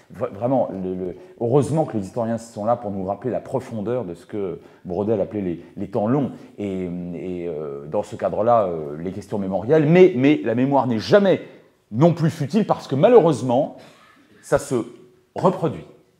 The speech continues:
Alors, jamais de la même manière, naturellement, certes, mais enfin, euh, le vingtième, euh, siècle a été davantage encore celui des génocides que des guerres. La guerre depuis la haute antiquité, euh,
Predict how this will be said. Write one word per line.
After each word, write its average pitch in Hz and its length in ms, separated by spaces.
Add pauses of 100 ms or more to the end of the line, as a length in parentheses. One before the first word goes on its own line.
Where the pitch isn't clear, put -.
(220)
Alors, 127 200 (320)
jamais 123 480
de 104 100
la 110 60
même 113 160
manière, 240 400
naturellement, 117 600 (140)
certes, - 540 (260)
mais 147 240
enfin, 147 460 (340)
euh, 113 260
le 107 140
vingtième, 139 580 (340)
euh, 98 220
siècle 170 380
a 104 40
été 101 220
davantage 139 640
encore 107 320
celui 113 260
des 101 120
génocides 98 360
que - 80
des 92 140
guerres. 104 240 (240)
La 95 140
guerre 107 180
depuis 92 220
la 98 80
haute 107 120
antiquité, 101 560
euh, - 460